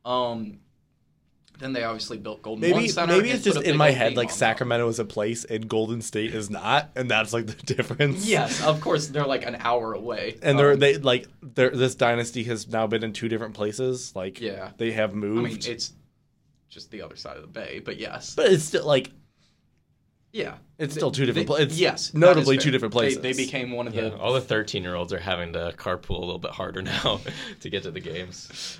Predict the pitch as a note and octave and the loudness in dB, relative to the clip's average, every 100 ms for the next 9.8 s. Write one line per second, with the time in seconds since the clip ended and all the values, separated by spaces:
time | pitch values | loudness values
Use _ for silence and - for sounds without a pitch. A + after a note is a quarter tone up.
0 | - A#2+ A#2+ A2+ A2 G#2 - E2+ _ A2 | -8 -4 -2 -2 -6 -12 -18 -20 _ -12
1 | D#2+ - - - - - - _ - A2 | -10 -14 -18 -20 -18 -20 -20 _ -16 -12
2 | G#2 G2+ G2+ G2+ _ _ _ _ _ _ | -10 -10 -12 -18 _ _ _ _ _ _
3 | _ _ _ _ _ _ _ _ _ B2+ | _ _ _ _ _ _ _ _ _ -8
4 | B2 A2 - A#2+ B2+ A2 A2 G#2 G#2 _ | -8 -8 -10 -6 -6 -6 -10 -12 -14 _
5 | _ _ _ _ _ _ - D2+ - - | _ _ _ _ _ _ -14 -14 -14 -20
6 | - - - - - _ _ _ G1+ _ | -20 -20 -20 -20 -20 _ _ _ _ _
7 | _ _ _ _ _ _ _ - G2 - | _ _ _ _ _ _ _ -14 -14 -2
8 | C3 C3+ A#2 C3 B2+ A2+ F#2 F2 G2 - | 4 4 6 4 2 -2 -2 -2 0 2
9 | D3 B2+ A2 A2 G2 F#2 - | 2 2 0 -2 -2 -6 -12